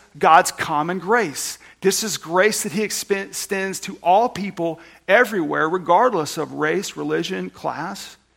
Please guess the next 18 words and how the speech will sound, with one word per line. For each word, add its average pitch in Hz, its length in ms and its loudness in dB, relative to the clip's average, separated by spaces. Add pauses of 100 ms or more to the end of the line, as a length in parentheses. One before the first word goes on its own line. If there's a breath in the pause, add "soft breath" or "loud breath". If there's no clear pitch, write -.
(800)
or 170 260 0
righteousness. - 880 -10 (1300)
He 196 80 -10
gives 202 320 -4 (200)
all 233 380 2
people 170 680 -4 (180 loud breath)
some 226 640 2
measure 196 360 2
of 160 220 -4
grace 202 500 0
in 180 100 -6
this 165 200 -4
life 143 380 -2 (300 soft breath)
through 233 480 -2
creation. 226 760 -4 (1400)
He 214 100 -6
gives 208 240 -2
grace 208 540 2